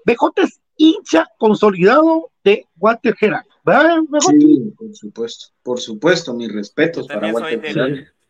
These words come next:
Speaker 1: ¿Vos también
Speaker 3: avalismo.
Speaker 1: sos, Fran?
Speaker 3: Soy del
Speaker 1: Sí,
Speaker 3: avalismo,
Speaker 1: es-,
Speaker 3: sí.
Speaker 1: él es el mejor narrador.
Speaker 2: Soy de la
Speaker 1: Nosotros
Speaker 2: escuela del avalismo. Ah, qué pedazo
Speaker 1: Sí.
Speaker 2: de narrador. Eh,
Speaker 1: Nosotros
Speaker 2: en
Speaker 1: nos
Speaker 2: radio.
Speaker 1: ponen a,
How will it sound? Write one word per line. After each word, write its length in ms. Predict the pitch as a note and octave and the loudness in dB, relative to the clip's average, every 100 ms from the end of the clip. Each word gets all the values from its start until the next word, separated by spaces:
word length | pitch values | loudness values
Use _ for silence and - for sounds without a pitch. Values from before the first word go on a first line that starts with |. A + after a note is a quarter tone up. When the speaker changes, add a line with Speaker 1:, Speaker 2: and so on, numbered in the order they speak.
| _ | _
Speaker 1:
¿Vos 180 | F#3 C4 | 0 0
también 280 | C#4+ E4 | 0 -2
Speaker 3:
avalismo. 200 | D#4+ G4 D#4+ | -2 -4 -4
Speaker 1:
sos, 60 | - | -8
Fran? 280 | A3+ E3 - _ _ _ _ _ _ _ _ _ _ _ | -8 -8 -12 _ _ _ _ _ _ _ _ _ _ _
Speaker 3:
Soy 120 | G3+ A#3 | 2 4
del 140 | C4 | 4
Speaker 1:
Sí, 60 | A#3 | 2
Speaker 3:
avalismo, 280 | B2+ C#3+ - | -2 -8 -14
Speaker 1:
es-, 100 | D3+ | -16
Speaker 3:
sí. 240 | - G#2+ - | -16 -20 -10
Speaker 1:
él 180 | F3 F#3 | -4 0
es 140 | C4+ | 0
el 100 | D#4 | 2
mejor 300 | A3 G3+ G3 | 2 2 2
narrador. 580 | G3+ F3 D3+ A3+ C4+ - _ - | 2 2 4 6 4 0 _ -4
Speaker 2:
Soy 120 | F3 | 0
de 80 | F#3+ | 2
la 60 | |
Speaker 1:
Nosotros 120 | F3+ C#4 | 2 0
Speaker 2:
escuela 260 | G#3 G#3+ | 0 0
del 200 | E3 D#3 E3 | -2 -4 -6
avalismo. 680 | D#3 C#3+ G3+ A3+ F3+ A#2 - | -4 -2 -4 -4 -6 -6 -8
Ah, 220 | A#2+ B2 B2 | -8 -8 -8
qué 120 | D3 | -10
pedazo 300 | - G3+ A3 | -2 0 0
Speaker 1:
Sí. 40 | F#3+ | -2
Speaker 2:
de 80 | A#2+ | -6
narrador. 340 | A2+ A#2 C3+ C#3 _ _ _ _ - | -10 -12 -14 -16 _ _ _ _ -8
Eh, 180 | C#3+ C#3 | -4 -2
Speaker 1:
Nosotros 200 | F#3+ D4 | 0 2
Speaker 2:
en 100 | - | 2
Speaker 1:
nos 60 | |
Speaker 2:
radio. 200 | - - | 2 0
Speaker 1:
ponen 220 | C4 C4 G#3 | 0 2 0
a, 240 | F3 | 0